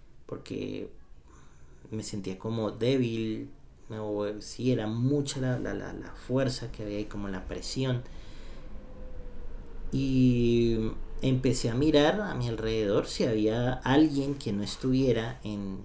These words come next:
en esas camas, sino que se encontrara en el lugar. Vi dos personajes, eh,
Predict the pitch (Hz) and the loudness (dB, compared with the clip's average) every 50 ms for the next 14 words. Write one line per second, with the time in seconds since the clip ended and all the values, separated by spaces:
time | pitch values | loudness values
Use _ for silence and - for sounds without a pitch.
0 | - - 101 101 101 101 - - 127 127 - - - 160 147 135 127 123 143 - | -8 -6 -4 -4 -4 -4 -6 -6 -6 -6 -4 0 2 2 2 4 2 0 -2 -4
1 | - - - - - - - - - - - - - - - - 139 123 110 107 | -8 -16 -20 -20 -20 -20 -20 -20 -20 -18 -18 -14 -12 -10 -6 -4 -2 0 0 0
2 | 101 - - - 104 101 101 98 98 98 - - - - - - - - - - | -2 -4 -4 -4 -2 -2 0 0 -2 -4 -4 -8 -12 -16 -16 -18 -20 -20 -20 -20
3 | - - - - - - - - - - - - - - - - - - - - | -20 -20 -20 -20 -20 -20 -20 -18 -18 -18 -18 -18 -18 -20 -20 -20 -20 -18 -18 -18
4 | - - - - - - - - - - - 110 101 - 98 95 - 98 101 107 | -18 -20 -20 -20 -20 -20 -16 -12 -10 -8 -6 -6 -6 -6 -6 -6 -4 -4 -4 -4
5 | 123 127 127 - - 131 127 - - - - - - - - - - - 98 95 | -4 -4 -6 -10 -12 -12 -14 -14 -16 -16 -16 -16 -16 -16 -16 -14 -10 -8 -8 -6
6 | 90 90 87 87 90 95 127 151 151 143 147 - - - - - - - - - | -6 -6 -4 -4 -4 -2 -2 -2 -4 -4 -8 -12 -16 -16 -18 -20 -20 -20 -20 -20
7 | - - - - - - - - - - - - 123 127 147 170 180 185 180 - | -20 -20 -20 -20 -20 -20 -20 -20 -20 -18 -6 0 4 6 6 6 6 4 2 2
8 | - 196 190 190 190 - - 190 170 170 160 156 151 127 131 139 143 143 143 - | 2 2 4 4 2 2 2 2 2 2 4 2 2 2 2 0 -2 -2 -6 -8
9 | - - - - - - - - - - - - - - - - 120 110 107 104 | -12 -14 -18 -20 -20 -20 -20 -20 -18 -18 -18 -20 -18 -12 -8 -6 -4 -4 -4 -4
10 | 104 104 104 107 107 | -6 -6 -8 -10 -12